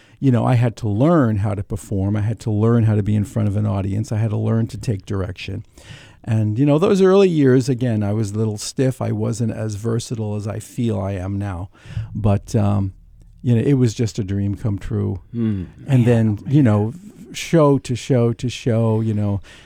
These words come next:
Speaker 1: the second year we did, uh, Brigadoon in ninety-six and then Peter Pan and then My Favorite Year and then Guys and Dolls, which is the, the play, the, the, the show I wanna be remembered for. I've done it three times in three different companies.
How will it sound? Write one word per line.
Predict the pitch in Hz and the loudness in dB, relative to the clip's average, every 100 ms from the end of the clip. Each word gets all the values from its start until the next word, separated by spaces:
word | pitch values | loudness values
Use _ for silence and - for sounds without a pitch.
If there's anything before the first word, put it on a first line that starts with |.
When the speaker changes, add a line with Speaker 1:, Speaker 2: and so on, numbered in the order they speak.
| _ | _
Speaker 1:
the | 110 | -4
second | 95 131 117 117 | -2 0 2 2
year | 110 110 110 | 2 2 2
we | 104 104 | 0 -2
did, | 98 107 98 104 | -2 -2 0 -2
uh, | 101 | -2
Brigadoon | 120 110 98 110 107 107 | 0 0 0 2 2 2
in | 104 | 0
ninety-six | 107 110 110 107 - 110 - 120 | 0 -2 -4 -6 -4 -4 -4 -4
and | 107 | 0
then | 104 | -2
Peter | - - 110 107 | -4 -4 -4 -4
Pan | - 120 110 107 104 104 | -4 -4 -4 -4 -4 -4
and | 110 113 | -4 -4
then | 113 110 110 | -2 -2 -2
My | 110 104 | -2 -4
Favorite | - 110 104 110 | -4 -4 -4 -4
Year | 117 110 110 | -2 -2 -2
and | 107 104 | -2 -2
then | 101 104 104 - | -4 -6 -10 -10
Guys | 104 113 107 | -6 -6 -4
and | 113 | -6
Dolls, | 110 104 104 101 | -4 -6 -6 -8
which | 107 101 - | -10 -12 -10
is | 104 95 - - - - - | -8 -10 -14 -20 -20 -20 -14
the, | 120 110 113 | -6 -4 -2
the | 107 107 | -4 -4
play, | - 127 113 110 104 127 | -2 -2 -2 -2 -2 -4
the, | 123 | -6
the, | 120 127 131 | -6 -6 -4
the | 123 | -2
show | - 147 135 | 2 4 6
I | 131 | 4
wanna | 127 135 123 | 4 4 2
be | 117 | 2
remembered | 117 107 107 107 107 - | 2 2 0 -4 -8 -8
for. | - 104 101 | -6 -2 -2
I've | 95 | -2
done | 110 104 | -4 -6
it | 113 - | -8 -14
three | - 127 117 | -6 0 0
times | 107 117 101 95 92 | 0 -4 -2 -2 -4
in | 101 | -6
three | - 113 | -4 -4
different | 104 104 101 | -4 -8 -6
companies. | 110 98 101 101 | -6 -6 -8 -10